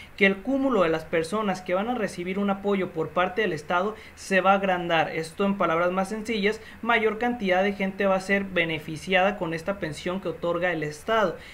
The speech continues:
Y esto es muy bueno, porque, a ver, si nosotros hacemos un poquito de análisis de las circunstancias en las cuales se encuentran nuestros adultos mayores, veremos que gran parte de ellos no cuentan con el recurso adecuado o incluso ni siquiera cuentan con recursos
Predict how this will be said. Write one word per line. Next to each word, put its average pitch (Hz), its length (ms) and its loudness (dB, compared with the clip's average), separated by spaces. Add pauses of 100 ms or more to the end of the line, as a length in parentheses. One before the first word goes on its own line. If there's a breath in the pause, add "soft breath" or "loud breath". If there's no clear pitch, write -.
(140 loud breath)
Y 202 60 0
esto 233 160 -4
es 269 80 -2
muy 269 200 2
bueno, 240 420 -2 (260 loud breath)
porque, 208 240 0
a 202 40 4
ver, 226 140 2
si 220 140 -6
nosotros 214 400 -4
hacemos 220 420 -4
un 240 120 -2
poquito 233 400 -4
de 214 120 4
análisis 156 720 -2 (220 loud breath)
de 175 120 -2
las 196 140 0
circunstancias 202 640 -4
en 240 80 -2
las 170 160 -6
cuales 185 280 -2
se - 60 -6
encuentran 180 440 -6
nuestros 175 320 -6
adultos 165 400 -2
mayores, 160 520 0 (240 loud breath)
veremos 214 440 0
que 202 100 -2
gran 196 240 2
parte 214 320 0
de 185 140 2
ellos 208 260 0 (240 loud breath)
no 220 280 0
cuentan 254 360 0
con 208 160 -2
el 165 120 -2
recurso 185 520 -2
adecuado 196 640 2
o 151 100 0
incluso 190 400 -4
ni 233 100 0
siquiera 196 420 -2
cuentan 214 360 -4
con 185 140 -4
recursos 180 560 -4